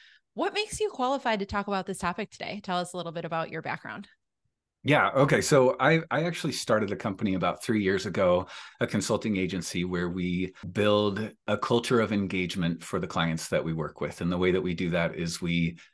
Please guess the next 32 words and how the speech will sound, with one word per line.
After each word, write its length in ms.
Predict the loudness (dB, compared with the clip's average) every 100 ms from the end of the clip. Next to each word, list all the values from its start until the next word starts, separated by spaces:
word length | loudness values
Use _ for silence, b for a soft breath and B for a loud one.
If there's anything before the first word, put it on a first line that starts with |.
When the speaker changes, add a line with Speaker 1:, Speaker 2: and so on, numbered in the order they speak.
| _ 0
Speaker 2:
um, 400 | 2 2 0 0
we 200 | -2 -2 -4 -12 -4
first 300 | 0 2 2
grow 220 | 2 4 4
the 120 | 2
leader 320 | 2 2 0 -4 -2
and 140 | 2
then 180 | 2 2
we 180 | 2 0
grow 240 | 0 -2
the 100 | 0
team. 400 | -4 -4 -4 -6 -6
And 280 | -2 -2 -2 B B B _ 2
a 80 |
lot 240 | 6 6 6
of 120 | 6
this 180 | 4 4
comes 240 | 0 0
from 160 | 2 2
my 140 | 2
experience 600 | 0 -2 0 2 0 -2
working 380 | -2 0 0 0
with 160 | 0 0
leaders 340 | 0 0 0
as 260 | 0 0 0
an 80 | 0
I 160 | 0
C 240 | 0 2 2
F 100 | 2
certified 520 | 0 2 2 2 0
leadership 380 | -2 0 -2 2
coach, 440 | 2 2 0